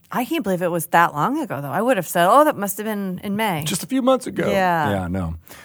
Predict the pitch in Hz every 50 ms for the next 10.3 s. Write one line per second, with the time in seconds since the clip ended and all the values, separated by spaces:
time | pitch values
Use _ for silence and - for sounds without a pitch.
0 | - - - 107 107 113 127 131 127 131 131 127 123 - 135 123 117 - 101 101
1 | 123 120 110 113 117 113 110 110 107 107 110 117 127 131 123 - 117 98 - 113
2 | 113 107 - - - 415 440 - 104 101 98 98 - - - - 110 107 104 110
3 | 110 107 101 110 107 95 - 120 107 104 104 104 98 - 101 110 107 107 101 101
4 | 104 110 110 71 - - - - - 113 107 107 107 110 113 113 107 80 101 95
5 | 104 110 113 110 - 107 104 101 104 98 - 113 107 101 101 101 - 110 98 -
6 | 107 104 107 110 107 - - 98 95 - 113 104 95 101 101 95 98 98 - -
7 | 101 98 92 90 - 104 98 92 - 104 95 92 95 98 92 - 95 - 104 104
8 | 107 117 120 104 92 92 95 90 - - 90 87 107 101 107 139 139 - 101 98
9 | 113 - 160 165 185 190 165 156 147 135 123 127 127 120 113 117 123 117 113 113
10 | 110 110 110 - - -